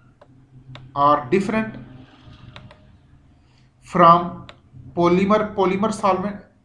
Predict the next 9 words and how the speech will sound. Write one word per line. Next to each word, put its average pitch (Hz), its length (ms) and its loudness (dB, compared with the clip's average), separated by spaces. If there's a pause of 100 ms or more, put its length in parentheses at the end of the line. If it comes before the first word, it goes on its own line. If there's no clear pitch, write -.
(960)
polymer, 185 420 2
polymer 180 400 -2
interaction 180 480 -6
energies 180 600 -8 (540)
and 156 380 -6 (240)
solvent, 160 600 0
solvent 143 480 -4
interaction 131 480 -12
energies। 110 540 -14